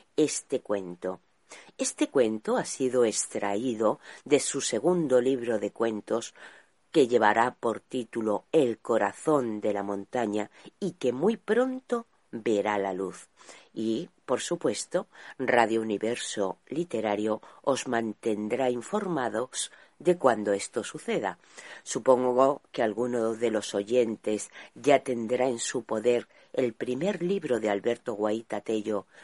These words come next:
con el título de Cuentos de la Famina, que espero que os haya gustado y este segundo libro también os va a gustar. Estoy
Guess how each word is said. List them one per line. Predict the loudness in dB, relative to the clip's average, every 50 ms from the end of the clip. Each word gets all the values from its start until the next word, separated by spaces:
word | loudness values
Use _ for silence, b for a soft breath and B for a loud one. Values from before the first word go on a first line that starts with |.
| B B B _
con | 2 4 4 4
el | 2 0 0
título | -4 -8 -10 -8 -6 -6 -4 -2 -2 -2
de | 0 0 2 2 2 0 -2 -8 _ _ _ _ _ _
Cuentos | 0 2 2 2 2 0 -4 -4 -4 -4 -4 -4 -8 -8 _
de | -2 0 0
la | 0 -2
Famina, | -4 -6 -6 -4 -4 -4 -4 -4 -6 -10 -14 _ b b b b b b b b b b _
que | 2 4 4 4 2 0 -4
espero | -4 -4 -4 -4 -2 -2 0 0 0 -2 -4 -6 _ _ _ _ _ _ _
que | -2 0 0 0
os | -2 -4 -6
haya | -4 -4 -4 -2
gustado | -2 -4 -4 -4 -4 -4 -2 0 0 0 -2 -2
y | -4 -6
este | -6 -6 -6 -6 -6
segundo | -6 -6 -6 -4 -4 -2 -2 -2
libro | 0 0 0 2 0 0 -2 B B B B B B B B _ _ _
también | 4 4 4 6 4 0 -2 0 0 0 0 0 -2 -6 -12 _ _ _ -4
os | -2 -2 -2 -4 -2 0
va | 0 0
a | 0
gustar. | -4 -6 -8 -6 -6 -8 -4 -4 -4 -4 -4 -6
Estoy | -8 -8 -2 -2 -2 -2 -2 -10